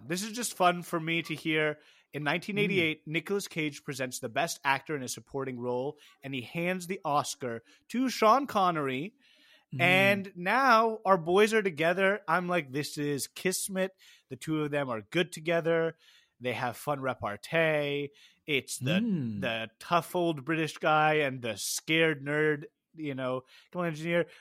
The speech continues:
Speaker 1: They both have things to learn from each other. Good stuff. Good stuff. I liked it, and I was here for it.
Speaker 2: One follow-up on that, Artoon. Uh,
Speaker 1: Please.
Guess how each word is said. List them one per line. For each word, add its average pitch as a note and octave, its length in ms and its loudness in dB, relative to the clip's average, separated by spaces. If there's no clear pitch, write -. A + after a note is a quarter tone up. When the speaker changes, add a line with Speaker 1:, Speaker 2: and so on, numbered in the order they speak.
Speaker 1:
They D#3 120 2
both E3 280 4
have F3+ 200 6
things E3+ 260 -2
to D#3+ 120 -4
learn D#3 260 0
from E3 200 -4
each D#3+ 200 -6
other. D#3 440 2
Good E3+ 200 4
stuff. - 640 -6
Good F3+ 180 0
stuff. - 600 2
I B2+ 120 0
liked C3+ 320 -2
it, C3+ 180 -6
and D3 100 -8
I F#3 60 -2
was G3+ 120 -2
here C4 120 -10
for - 160 -14
it. F2+ 100 -14
Speaker 2:
One E3 340 0
follow-up D#3 580 2
on D3 140 0
that, C#3+ 200 -4
Artoon. B2 600 -2
Uh, A2+ 240 -4
Speaker 1:
Please. A2 400 -6